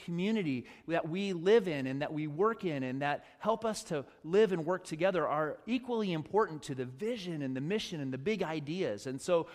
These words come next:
we're gonna be working from both sides. We're gonna establish the, the goals and the objectives and where we feel God is calling us to go and what our mission field is. But we're also gonna be looking at the, the,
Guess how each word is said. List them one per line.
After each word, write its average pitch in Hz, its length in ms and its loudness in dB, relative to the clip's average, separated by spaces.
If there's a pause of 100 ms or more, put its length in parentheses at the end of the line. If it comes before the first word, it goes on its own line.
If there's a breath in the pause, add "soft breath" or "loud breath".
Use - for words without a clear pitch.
(120 loud breath)
we're 185 140 6
gonna 233 180 4
be 208 120 4
working 214 400 6
from 175 200 0
both 220 280 6
sides. 170 480 2
We're 190 80 0
gonna 196 160 0
establish 202 580 -2
the, 160 160 2 (300 loud breath)
the 165 60 2
goals 233 540 4
and 165 140 0
the 165 80 2
objectives 196 580 -2
and 170 200 0
where 254 180 4
we 226 140 2
feel 214 200 2
God 202 240 0
is 190 120 -4
calling 208 360 -2
us 180 180 -6
to 180 120 -6 (320)
go 220 320 6
and 156 140 0
what 214 100 0
our 185 140 4
mission 202 340 -2
field 131 340 -2
is. 113 380 -6 (560 loud breath)
But 180 120 -6
we're 180 140 -6
also 233 280 -2
gonna 185 200 -2
be 175 120 2
looking 190 360 0
at 160 120 -2
the, 139 160 2 (280 loud breath)
the, 135 180 -2